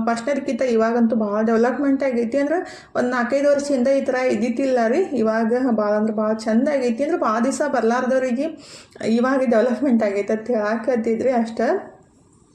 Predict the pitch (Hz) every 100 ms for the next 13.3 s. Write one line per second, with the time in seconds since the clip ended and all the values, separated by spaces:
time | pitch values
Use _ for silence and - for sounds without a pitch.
0 | - - 254 233 208 233 214 196 226 247
1 | 240 233 247 220 208 277 330 - - -
2 | 220 214 214 208 285 294 220 220 220 220
3 | 226 - - - 202 214 220 220 196 214
4 | 220 208 208 214 202 202 208 285 277 220
5 | 196 196 214 - 240 233 220 208 320 339
6 | - - - - - 220 - 220 226 226
7 | 226 226 214 220 208 285 226 233 240 233
8 | 240 226 208 233 - 302 269 233 220 -
9 | - _ _ _ _ - _ - _ -
10 | 214 214 233 226 202 226 262 247 220 214
11 | 220 220 214 214 214 202 202 214 208 202
12 | 202 220 208 208 - 208 202 202 196 196
13 | 202 196 196